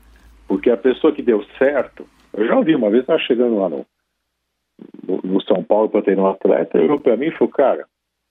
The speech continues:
eu vou falar com você do quê? É, eu, eu já sou o cara.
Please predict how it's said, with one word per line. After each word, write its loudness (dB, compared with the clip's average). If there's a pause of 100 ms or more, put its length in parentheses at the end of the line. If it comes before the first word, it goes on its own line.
(460)
eu 2
vou 4
falar 0
com -6
você 2
do -2
quê? -2 (1600)
É, -2
eu, 2
eu 4
já -2
sou 2
o 2
cara. -4